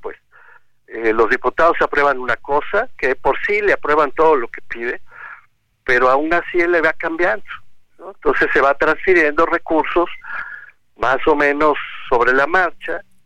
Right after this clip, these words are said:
según las necesidades que va presentando, eh, eh, el gobierno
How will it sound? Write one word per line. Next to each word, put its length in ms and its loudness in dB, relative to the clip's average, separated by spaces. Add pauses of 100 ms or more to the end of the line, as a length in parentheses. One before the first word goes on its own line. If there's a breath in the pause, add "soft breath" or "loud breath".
(580)
según 380 -4
las 100 4
necesidades 640 0
que 160 -4
va 280 0 (580 loud breath)
presentando, 1040 2
eh, 560 -8
eh, 300 0 (540 loud breath)
el 120 0
gobierno 640 2